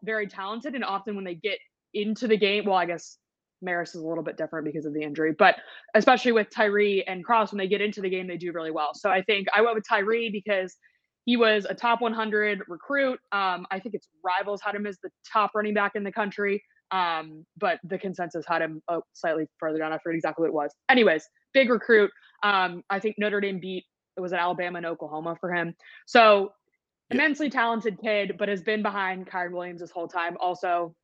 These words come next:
Speaker 1: this last year, basically, he, um, played the first four or five games, ended up with a turf toe injury at Virginia Tech, and then was from there really tailed off. So I did, um, I went through and I averaged the carries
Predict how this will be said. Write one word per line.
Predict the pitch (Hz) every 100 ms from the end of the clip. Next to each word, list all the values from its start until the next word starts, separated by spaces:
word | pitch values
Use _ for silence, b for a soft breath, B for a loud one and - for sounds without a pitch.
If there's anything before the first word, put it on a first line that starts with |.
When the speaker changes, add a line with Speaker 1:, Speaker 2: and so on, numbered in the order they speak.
| -
Speaker 1:
this | 170
last | 185 165 -
year, | 170 170
basically, | 165 170 - 160 165 156 - _ _ _ _ _ -
he, | 196 190
um, | 180 180 165 156 B B B B B -
played | 277 285
the | 285
first | 269 233 - _ _ -
four | 220
or | 214
five | 208 190
games, | 196 190 190 185 -
ended | 214 214
up | 214
with | 202
a |
turf | 196 202 190
toe | 202 185
injury | 180 185
at | 175
Virginia | 165 175 156
Tech, | 277 262 254 - b b _ 214
and | 214
then | 208 202 196 190
was | 202 196 - -
from | 214
there | 196 202 202
really | 190 185
tailed | 185 185 180 170
off. | 165 208
So | - 196
I | 180 175 165 165
did, | 190 185 180
um, | 170 160 151 151 - -
I | 165 160
went | 180 202 175
through | 190
and | 180
I |
averaged | 170 175 175 -
the | -
carries | - 180 175 170 -